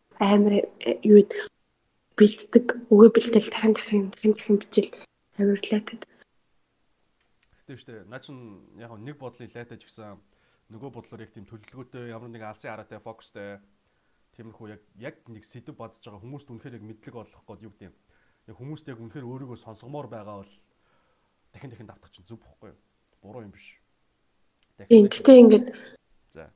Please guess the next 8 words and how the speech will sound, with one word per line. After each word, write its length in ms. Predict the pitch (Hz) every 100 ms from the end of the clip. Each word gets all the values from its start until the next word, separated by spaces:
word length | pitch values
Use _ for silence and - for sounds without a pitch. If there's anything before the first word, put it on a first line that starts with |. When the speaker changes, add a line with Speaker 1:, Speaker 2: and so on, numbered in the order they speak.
| _ -
Speaker 1:
тэд 160 | - -
нар 120 | -
ч 40 | -
амар 200 | 240 214 208
худ 220 | 247 247
сонсогддөө 680 | - 226 - 208 - - 208
шүү 160 | - -
дээ. 160 | -